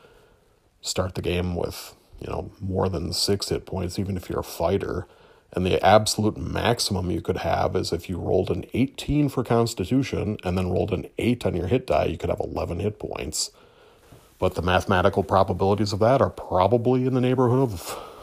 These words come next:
like, point one percent. Um, so, yeah, not gonna happen, really. So you have to rely on armor to protect you. So they, well, this is my theory, they depress the price of armor so that you could start out with things like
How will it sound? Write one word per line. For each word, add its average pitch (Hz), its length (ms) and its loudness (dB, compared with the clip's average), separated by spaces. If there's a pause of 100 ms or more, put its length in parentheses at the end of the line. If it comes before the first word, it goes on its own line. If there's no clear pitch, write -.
like, - 240 -10
point 104 300 -2
one 104 220 2
percent. 95 540 -2 (680)
Um, 92 480 0
so, 90 420 2 (560)
yeah, 123 160 4
not 95 200 2
gonna 117 140 4
happen, 120 340 0
really. 80 260 -2 (460)
So - 160 4
you 107 80 6
have 113 140 6
to - 80 4
rely 104 260 6
on 95 160 2
armor 110 440 4
to - 100 -12
protect - 440 -6
you. 92 260 -4 (300)
So 107 260 4
they, 95 300 2 (1040)
well, 87 140 -2
this - 200 -4
is 90 80 -8
my 90 160 -6
theory, 117 400 4
they - 140 2
depress 92 580 2
the - 100 -2
price 85 380 0
of 85 120 -2
armor 95 460 2
so - 160 -6
that 78 180 -2
you 85 80 -8
could - 120 -6
start - 300 0
out - 180 2
with - 140 -4
things - 320 -6
like - 280 -4